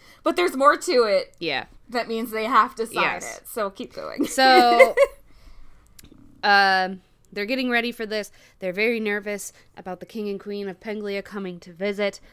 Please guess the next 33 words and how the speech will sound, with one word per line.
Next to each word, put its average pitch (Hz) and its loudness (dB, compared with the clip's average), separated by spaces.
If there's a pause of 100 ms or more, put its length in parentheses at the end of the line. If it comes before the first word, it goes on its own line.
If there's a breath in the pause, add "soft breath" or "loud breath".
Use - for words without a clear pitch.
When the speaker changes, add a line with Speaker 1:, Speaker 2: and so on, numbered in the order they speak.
(120 soft breath)
Speaker 2:
especially 165 -12
Amber, 196 -6 (320 soft breath)
um, 160 -6 (420)
because 185 -14 (260 soft breath)
they 302 -6
have 220 -8
made 226 -6
progressive 214 -10
strides 180 -6
in 185 -10
Aldovia, 180 -6 (420 soft breath)
um, 160 -10 (1040)
where 175 -4
Amber 233 0
has 180 -6
a - -10
ton 165 -12
of 190 -12
responsibilities, 240 -8
and 165 -14
she's 180 -16
basically 202 -8
the 170 -8
same 208 -10
level 190 -8
as, 170 -8 (100)
at 220 -8
the 233 -8
same 202 -8
level 180 -6
as 170 -8
King 180 -10
Richard. 156 -8